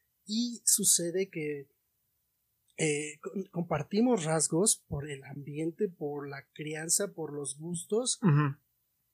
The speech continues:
Speaker 1: pero re-, pero reducirlo a que todos sean así, seguramente hay sagitarios que en su vida han tocado algo que tiene que ver con algo artístico, ¿sí me
Speaker 2: Sí,
Speaker 1: explico?
Speaker 2: pero tal
Speaker 1: O hay
Speaker 2: vez en
Speaker 1: otros
Speaker 2: la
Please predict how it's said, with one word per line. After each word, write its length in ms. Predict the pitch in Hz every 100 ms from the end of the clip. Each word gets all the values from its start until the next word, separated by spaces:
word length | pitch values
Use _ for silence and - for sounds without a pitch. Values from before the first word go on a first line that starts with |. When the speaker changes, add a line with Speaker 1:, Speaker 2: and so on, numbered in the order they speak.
| _ -
Speaker 1:
pero 220 | 170 165
re-, 240 | 165 175 170
pero 220 | 190 165 160
reducirlo 480 | 165 165 220 226
a 40 | 233
que 100 | 185
todos 360 | - 196 202 196
sean 120 | 190
así, 220 | 180 208
seguramente 600 | - 185 220 226 240 233
hay 60 | 240
sagitarios 640 | - 202 170 190 180 220
que 120 | -
en 80 | 151
su 280 | - - 156
vida 280 | 165 202 233
han 140 | 220
tocado 560 | - 175 - 180 180 175
algo 260 | 175 175 170
que 120 | 165
tiene 240 | 165 165
que 100 | 156
ver 140 | 156 151
con 180 | 156 147
algo 160 | 143
artístico, 640 | 143 135 - - 147 - 135
¿sí 160 | 170
me 80 | 160
Speaker 2:
Sí, 160 | - 143
Speaker 1:
explico? 320 | 117 170 - _ -
Speaker 2:
pero 160 | 160 185
tal 100 | 175
Speaker 1:
O 40 |
hay 80 | 175
Speaker 2:
vez 40 |
en 60 | -
Speaker 1:
otros 140 |
Speaker 2:
la 60 | 185